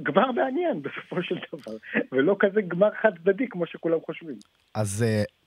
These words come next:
Speaker 2: אז אני רוצה להתחבר, כי בדיוק גם במהלך המשחק חשבתי על זה, ואמרתי שכאילו ריאל מדריד... היא באה היום, אה, אנדרדוג, אבל היא לא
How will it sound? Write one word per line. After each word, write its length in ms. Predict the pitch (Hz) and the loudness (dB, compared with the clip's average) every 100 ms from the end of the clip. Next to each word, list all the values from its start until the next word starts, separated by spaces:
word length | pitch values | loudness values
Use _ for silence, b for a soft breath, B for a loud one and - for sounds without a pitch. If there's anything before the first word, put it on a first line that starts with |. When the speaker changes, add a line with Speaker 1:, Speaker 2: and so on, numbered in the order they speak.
| _ _ - | _ _ -4
Speaker 2:
אז 120 | 113 | 0
אני 100 | 113 | 2
רוצה 180 | 110 139 | 4 4
להתחבר, 480 | 190 - 117 160 135 | 4 4 6 6 4
כי 220 | - 95 | 2 -2
בדיוק 340 | 87 156 247 202 | 0 -2 0 0
גם 120 | 202 - _ | -2 -6 _
במהלך 320 | 131 113 156 | 0 2 2
המשחק 300 | 180 123 160 | 0 0 -2
חשבתי 360 | - 113 113 90 | -2 0 0 0
על 60 | 87 | -2
זה, 160 | 90 104 B B B B B B | -4 -6 B B B B B B
ואמרתי 360 | - 427 - 220 | -4 -2 -2 0
שכאילו 640 | 196 - 330 339 247 220 - | 0 -2 -2 -2 -4 -6 -2
ריאל 260 | 113 165 | 2 4
מדריד... 440 | 277 170 160 120 117 - B B B B B - | 4 2 2 -2 -4 -16 B B B B B -6
היא 120 | 151 | 0
באה 200 | 139 185 | 4 4
היום, 260 | 170 175 165 - | 4 2 0 0
אה, 300 | 117 113 113 | 0 2 0
אנדרדוג, 420 | 113 104 104 113 - | 0 -2 -2 -6 -10
אבל 200 | 110 117 | -6 -2
היא 100 | 127 | -2
לא 80 | 226 | -2